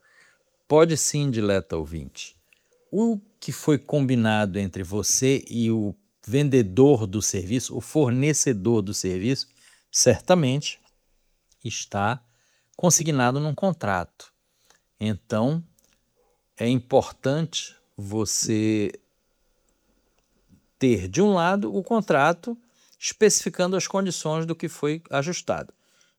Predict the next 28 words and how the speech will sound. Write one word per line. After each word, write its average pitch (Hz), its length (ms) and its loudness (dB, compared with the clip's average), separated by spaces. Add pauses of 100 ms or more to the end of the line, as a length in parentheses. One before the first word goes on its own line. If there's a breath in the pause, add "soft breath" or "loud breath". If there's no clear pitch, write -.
De 160 140 2
outro, 208 520 8
imagens, 165 840 -2
filmagens 127 1000 -4 (540)
da 139 180 2
prestação 135 600 -2
do 110 80 -6
serviço 123 480 -4
que 165 100 -6
comprovam 151 800 0 (640 soft breath)
que 131 460 0
não 139 260 -2
foi 147 240 -4
prestado 127 640 -2
o 117 60 -6
serviço 113 500 -4
em 131 80 -4
sua 160 340 -2
totalidade, 170 1120 0
na 117 160 -2
forma 120 500 -4 (560 soft breath)
como 151 220 -2
foi - 200 -2
combinado. 151 520 -6
E, - 20 2
a 160 60 2
partir 131 480 -4
daí, 143 420 0